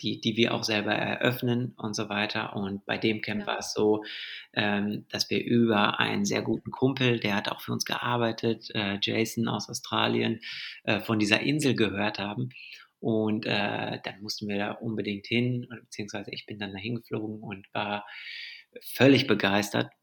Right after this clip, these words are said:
Speaker 1: von der Insel. Äh, das ist
Speaker 2: Mhm.
Speaker 1: in den Mentawis, direkt davor bricht eine Welle und die Insel kann man in einer
Speaker 2: Mhm.
Speaker 1: halben Stunde einmal, äh, fußläufig quasi, äh, kann man einmal
Speaker 2: Mhm.
Speaker 1: rundherum laufen. Und, ähm,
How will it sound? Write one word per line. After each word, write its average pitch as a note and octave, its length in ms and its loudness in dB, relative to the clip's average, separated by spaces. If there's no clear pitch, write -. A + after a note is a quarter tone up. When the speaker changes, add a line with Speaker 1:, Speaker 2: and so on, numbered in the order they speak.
Speaker 1:
von G2 200 0
der G2+ 160 0
Insel. G#2 420 -4
Äh, G2 220 2
das G2 180 -2
ist F3 240 -2
Speaker 2:
Mhm. - 100 -8
Speaker 1:
in G#2+ 200 4
den G2+ 140 6
Mentawis, A2+ 760 4
direkt G#2+ 260 2
davor G#2+ 320 0
bricht A2 280 -2
eine G2 240 0
Welle B2 400 2
und G2 380 -2
die - 200 -4
Insel G#2 240 0
kann G#2 200 -2
man G#2+ 140 -4
in G#2+ 120 -4
einer G2 100 0
Speaker 2:
Mhm. G2 60 -2
Speaker 1:
halben G#2 180 0
Stunde G#2 420 -2
einmal, G#2 500 0
äh, - 240 -4
fußläufig A2 840 0
quasi, - 640 0
äh, - 300 0
kann G2+ 120 -4
man - 100 -2
einmal G2+ 400 2
Speaker 2:
Mhm. G#2+ 60 -2
Speaker 1:
rundherum A2+ 360 2
laufen. A#2+ 200 0
Und, A2+ 440 10
ähm, G#2 560 4